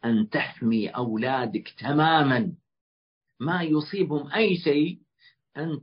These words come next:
تؤدي إلى تعطيل جهاز المناعة عندهم، المناعة النفسي،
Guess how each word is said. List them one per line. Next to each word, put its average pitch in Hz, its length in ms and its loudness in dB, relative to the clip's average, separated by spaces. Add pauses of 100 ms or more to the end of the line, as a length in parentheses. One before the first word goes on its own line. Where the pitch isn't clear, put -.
تؤدي 127 800 2
إلى 117 280 0
تعطيل 120 480 -2
جهاز 104 360 0
المناعة 95 540 0
عندهم، 82 360 -8 (600)
المناعة 101 340 4
النفسي، 101 560 2